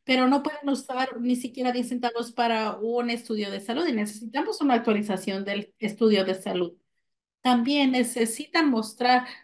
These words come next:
cuál es el costo por métrica y cuáles son las propuesta-, propuestas de M-, P M dos punto cinco y nox. Y en algunas de esas reuniones yo he hecho la pregunta,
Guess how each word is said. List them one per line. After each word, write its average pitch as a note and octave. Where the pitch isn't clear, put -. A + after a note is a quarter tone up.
cuál B3+
es B3+
el A#3+
costo A#3
por A3+
métrica A3
y G#3
cuáles C#4
son C4+
las B3+
propuesta-, A#3
propuestas A#3
de A3
M-, A3
P B3
M A#3+
dos A3+
punto A3+
cinco A3
y G#3+
nox. A#3
Y A#3
en A3
algunas B3+
de C4+
esas B3
reuniones A3+
yo A3+
he A3+
hecho A#3
la G#3
pregunta, A#3+